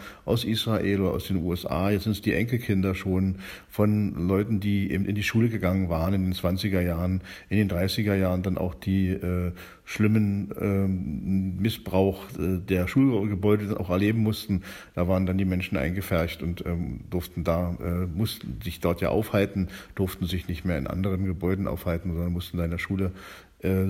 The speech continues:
leben, die jüdischen Menschen. Und, äh, was danach passiert war, das, äh,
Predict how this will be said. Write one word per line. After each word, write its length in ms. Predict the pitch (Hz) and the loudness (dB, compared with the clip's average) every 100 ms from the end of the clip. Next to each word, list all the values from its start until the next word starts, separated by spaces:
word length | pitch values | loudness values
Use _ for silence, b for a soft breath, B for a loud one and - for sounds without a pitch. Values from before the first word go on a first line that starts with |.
| 95 92 | -2 -6
leben, 520 | 98 98 107 113 113 107 | -2 4 4 6 4 2
die 100 | 98 | 2
jüdischen 460 | 101 101 95 101 | 0 0 0 2
Menschen. 380 | 90 87 98 92 | 2 0 0 -2
Und, 240 | 85 82 | -2 -4
äh, 220 | 73 82 82 | -4 -2 -2
was 140 | 80 | -2
danach 300 | 90 87 87 | 0 0 0
passiert 360 | 90 - 90 - | -4 -2 -2 0
war, 160 | 87 | -2
das, 300 | 87 - - 76 | -2 -6 -8 -6
äh, 220 | 80 | -4